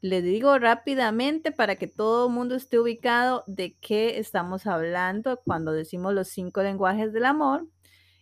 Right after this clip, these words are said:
El primero <clears throat> dice tiempo de calidad,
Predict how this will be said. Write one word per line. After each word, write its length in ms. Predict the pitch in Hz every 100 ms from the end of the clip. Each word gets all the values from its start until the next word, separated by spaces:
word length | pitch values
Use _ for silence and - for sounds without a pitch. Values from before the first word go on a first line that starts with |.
| _ _
El 180 | 240 220
primero 600 | 226 247 247 269 330 339 - -
<clears throat> 200 | 247 269
dice 680 | 269 220 185 226 247 294 - -
tiempo 360 | 226 233 247
de 140 | 269 247
calidad, 520 | 196 165 165 170 170